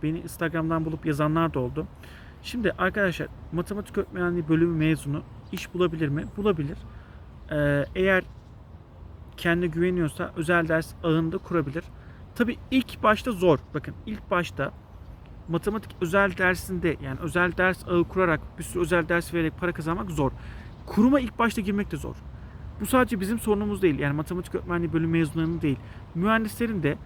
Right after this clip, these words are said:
bankacıların da, işte beyaz yakalı pek çok sektörde işe girerken tecrübeniz yoksa Türkiye'de maalesef, e, kötü bir algı var. Yani tecrübeniz yoksa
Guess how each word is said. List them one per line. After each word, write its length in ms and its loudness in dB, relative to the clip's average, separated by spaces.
bankacıların 680 2
da, 140 0
işte 260 0
beyaz 340 6
yakalı 240 0
pek 240 -4
çok 120 -2
sektörde 640 -4
işe 200 0
girerken 580 2
tecrübeniz 520 0
yoksa 380 0
Türkiye'de 440 0
maalesef, 680 2
e, 420 -2
kötü 260 -6
bir 60 0
algı 360 2
var. 160 -2
Yani 180 0
tecrübeniz 460 0
yoksa 340 -2